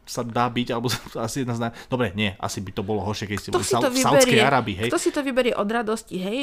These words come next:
Speaker 2: že ch-, že budem takýto, lebo to bude super.
Speaker 1: No,
Speaker 2: No,
Speaker 1: no, ale nie, nie, proste len tá moja myšlienka je toho, že je, je, sú tie veci, ktoré aj ten Netflix, alebo Telekom, alebo hoci kto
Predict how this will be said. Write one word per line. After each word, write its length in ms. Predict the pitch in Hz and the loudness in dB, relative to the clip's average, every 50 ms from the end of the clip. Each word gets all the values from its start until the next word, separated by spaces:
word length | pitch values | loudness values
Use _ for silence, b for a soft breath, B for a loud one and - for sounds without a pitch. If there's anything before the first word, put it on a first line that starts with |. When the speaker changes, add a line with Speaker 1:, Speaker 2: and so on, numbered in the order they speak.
| 254 | -4
Speaker 2:
že 100 | 220 214 - | -4 -6 -6
ch-, 100 | - - - _ - - - - | -6 -10 -16 _ -20 -18 -12 -10
že 180 | 214 202 220 202 - | -6 -4 -4 -4 -2
budem 300 | 208 208 254 240 226 208 | -4 -4 -4 -2 -2 -2
takýto, 340 | 202 220 220 - - 202 214 | -2 -4 -4 -4 -4 0 2
lebo 180 | 185 196 196 208 | 2 2 2 0
to 120 | 196 - 208 | 0 0 0
bude 180 | 202 214 196 208 | -2 -2 -4 -4
super. 420 | - - 226 - 202 - - - - - | -4 -4 -4 0 0 0 0 -2 -6 -12
Speaker 1:
No, 160 | - 226 233 262 330 349 | -14 -12 -10 -10 -10 -6
Speaker 2:
No, 140 | 339 311 - - | 0 2 2 2
Speaker 1:
no, 100 | 254 240 | 2 2
ale 140 | 160 170 170 | 2 2 4
nie, 160 | 165 170 156 | 4 4 2
nie, 180 | 143 143 151 147 | 2 0 -2 -2
proste 300 | 123 - 143 139 - 156 | -2 -4 -4 -4 -2 -2
len 200 | 135 131 131 127 | -2 -2 -2 -4
tá 120 | 123 - 127 | -4 -2 -2
moja 160 | 127 131 127 | -2 -2 -4
myšlienka 360 | 123 131 - - 135 123 - | -4 -4 -6 -6 -6 -6 -4
je 100 | 123 113 | -6 -4
toho, 160 | - 127 123 120 | -4 -4 -4 -4
že 120 | 113 117 113 | -4 -4 -2
je, 180 | - 127 131 127 - | -2 -2 -4 -4 -6
je, 220 | - 123 117 123 117 - - - - - - 107 - | -6 -4 -4 -4 -4 -6 -12 -20 -20 -20 -20 -18 -12
sú 320 | - - - - 151 143 | -8 -6 -6 -6 -6 -8
tie 160 | - - 147 | -6 -4 -4
veci, 320 | 117 104 110 107 - 160 165 | -2 -2 -4 -4 -2 -4 -4
ktoré 400 | 160 - 117 117 120 120 107 - - | -4 -4 -4 -2 -2 -2 -4 -6 -8
aj 180 | - 110 113 - | -8 -8 -8 -6
ten 140 | - 117 104 | -6 -6 -6
Netflix, 320 | 107 110 - 135 127 117 | -6 -6 -6 -6 -6 -4
alebo 380 | 120 110 107 110 110 101 - - | -4 -6 -6 -6 -6 -8 -10 -8
Telekom, 480 | - 113 110 120 120 - - 123 113 110 | -6 -4 -4 -4 -4 -4 -6 -6 -6 -6
alebo 180 | 107 101 101 | -6 -6 -6
hoci 220 | 110 123 - 117 101 | -6 -6 -6 -6 -6
kto 240 | 98 104 107 B | -4 -4 -4 B